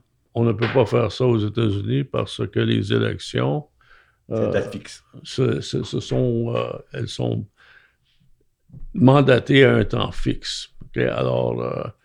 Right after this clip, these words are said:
Speaker 1: cette année, il va y avoir les élections au, pour le Sénat et les chambres de re-, la Chambre des représentants. Euh,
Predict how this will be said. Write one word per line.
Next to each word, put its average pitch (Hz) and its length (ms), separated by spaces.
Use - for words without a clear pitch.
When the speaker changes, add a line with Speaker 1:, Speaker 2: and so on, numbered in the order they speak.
Speaker 1:
cette - 560
année, 135 340
il 127 200
va 120 160
y 120 80
avoir 120 280
les 113 240
élections 123 760
au, 117 180
pour 120 100
le 107 140
Sénat 117 560
et 113 320
les 107 180
chambres 120 320
de 110 100
re-, 110 200
la 104 220
Chambre 113 260
des 107 100
représentants. 104 800
Euh, 127 320